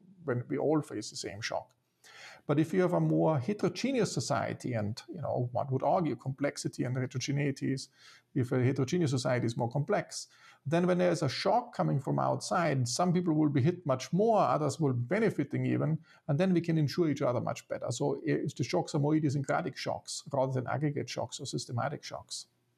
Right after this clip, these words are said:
And then if the social contract can help us much more, we can do more, and that also leads to more resilience if we have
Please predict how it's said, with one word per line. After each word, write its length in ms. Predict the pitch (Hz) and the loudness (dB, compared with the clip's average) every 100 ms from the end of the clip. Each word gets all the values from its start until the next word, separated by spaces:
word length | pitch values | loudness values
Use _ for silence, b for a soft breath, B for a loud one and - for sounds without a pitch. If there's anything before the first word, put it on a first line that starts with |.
| _ _ _ _ _ B B 117 B | _ _ _ _ _ B B -16 B
And 140 | 151 | 2
then 380 | 139 175 160 151 B B _ - 170 | 4 4 2 0 B B _ -4 0
if 140 | 180 147 | 2 2
the 100 | 139 | 2
social 260 | 190 175 | 2 2
contract 380 | 151 190 196 127 | 2 0 0 -2
can 140 | 139 123 | 2 2
help 260 | 185 190 | 2 2
us 220 | 131 120 | 0 0
much 280 | 131 123 - | 0 -2 -2
more, 160 | 131 135 | 0 2
we 120 | 131 | 0
can 280 | 139 127 120 | 2 2 4
do 200 | 160 180 | 4 4
more, 420 | 139 123 127 127 | 2 2 2 0
and 140 | 139 135 | 0 0
that 160 | 151 | 2
also 260 | 151 147 143 | 2 2 4
leads 220 | 135 139 | 2 0
to 120 | - | -2
more 220 | 127 131 127 | 2 2 2
resilience 720 | 120 160 147 135 190 185 302 | 0 0 0 0 -4 -6 -2
if 300 | 165 120 - | -2 -2 -2
we 120 | 135 | 0
have 340 | 120 127 120 | 2 0 -2